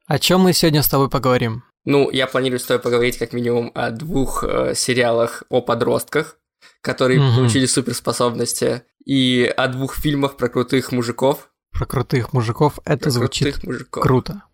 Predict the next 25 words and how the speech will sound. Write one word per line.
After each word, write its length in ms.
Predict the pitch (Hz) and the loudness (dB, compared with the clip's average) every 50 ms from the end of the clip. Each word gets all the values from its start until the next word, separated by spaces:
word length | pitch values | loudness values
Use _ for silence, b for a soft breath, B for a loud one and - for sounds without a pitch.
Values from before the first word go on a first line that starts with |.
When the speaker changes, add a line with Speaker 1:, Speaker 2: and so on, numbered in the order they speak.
| _ _ - | _ _ -4
Speaker 1:
Слушай, 340 | - 165 156 - - 151 | 0 0 0 2 2 2
ну, 260 | 131 139 160 175 180 - - | 2 4 4 4 2 2 0
а, 220 | 165 160 147 - _ _ _ - | -2 -2 -2 -4 _ _ _ 0
надо, 260 | - 151 160 151 156 | 2 2 2 2 2
надо 220 | 151 147 165 160 160 | 2 4 4 4 2
ещё 160 | 156 - 151 | 0 0 0
сказать 260 | - - 156 151 139 | 0 2 2 2 2
нашим 300 | - 147 135 - - 135 | 2 0 0 0 -2 -2
слушателям, 440 | - - 156 156 - - 151 135 131 | -2 0 -2 -2 -2 -2 -2 -2 -2
что 180 | - - - 143 | -2 -2 0 2
мы 120 | 139 143 | 2 2
сегодня 280 | - - 143 127 131 - | 2 0 0 0 -2 -2
пишемся 400 | - 143 139 143 131 - - 135 | -2 -2 -2 -2 -2 0 0 0
восьмого 340 | 127 131 - - 139 139 | 0 0 0 0 0 2
марта, 460 | 135 131 131 143 160 - - 131 120 - _ _ _ - | 2 2 2 2 0 -2 -6 -8 -8 -10 _ _ _ -2
так 160 | - 139 135 - | -2 -2 -2 0
что 400 | - - 139 131 127 123 120 - | 0 2 2 4 4 2 2 0
всех 500 | - - - 156 156 156 143 - - - - _ _ _ 254 | -2 0 2 4 4 4 2 0 -6 -14 -18 _ _ _ -14
с 80 | - | -8
прошедшим 680 | - - 151 147 143 - - 160 165 147 - - 156 143 | -4 0 0 2 2 4 4 4 2 2 2 2 2 4
уже, 160 | 131 123 135 | 4 4 2
наверное, 520 | 131 127 123 131 131 127 127 127 123 120 120 | 2 4 4 2 2 2 0 0 -2 -2 0
Международным 640 | - 139 127 120 135 143 143 147 143 123 113 120 117 | 2 2 2 4 4 4 4 4 4 2 2 0 0
женским 360 | 113 127 127 113 - - 120 113 | 0 0 0 0 -2 -2 -2 0
днём. 340 | 107 123 135 156 190 208 | 2 2 4 4 2 0